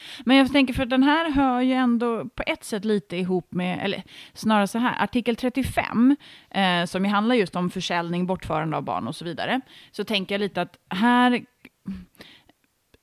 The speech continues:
de säger i viss mån lite samma saker,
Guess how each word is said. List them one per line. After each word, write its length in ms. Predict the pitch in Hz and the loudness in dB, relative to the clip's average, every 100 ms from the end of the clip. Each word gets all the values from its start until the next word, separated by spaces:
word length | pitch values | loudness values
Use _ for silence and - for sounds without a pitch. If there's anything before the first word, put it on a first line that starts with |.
| _ - - - | _ -18 -16 -8
de 540 | 202 180 208 254 262 | -4 2 6 8 8
säger 640 | - - 339 330 302 254 | 6 2 4 6 8 8
i 340 | 240 226 233 233 | 8 6 4 4
viss 420 | 208 294 - - | 4 2 2 2
mån 340 | 214 190 196 | 4 4 2
lite 340 | 233 202 - 185 | 2 0 -4 -6
samma 420 | 214 196 180 180 | 0 2 2 2
saker, 760 | - 247 214 - - 214 247 | 2 0 0 -6 0 2 2